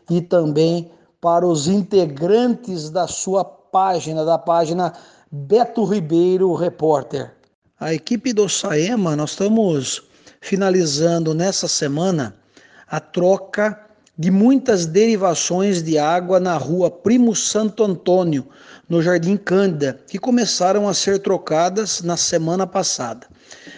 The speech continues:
As melhorias foram feitas num trecho da rua onde a pressão da água das casas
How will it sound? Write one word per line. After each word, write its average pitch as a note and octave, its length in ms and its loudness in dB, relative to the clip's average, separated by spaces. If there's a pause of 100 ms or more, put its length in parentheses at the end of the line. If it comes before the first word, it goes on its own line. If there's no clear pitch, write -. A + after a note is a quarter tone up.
As D#3 160 -2
melhorias G#3 520 4
foram A3 280 0
feitas F#3+ 480 0
num G3+ 160 2
trecho F#3+ 560 0
da F#3 160 0
rua E3+ 460 0 (400)
onde F3 180 -2
a - 80 4
pressão F#3 580 0
da G3 120 2
água E3 560 -2 (680)
das D#3+ 320 -2
casas F#3 720 -2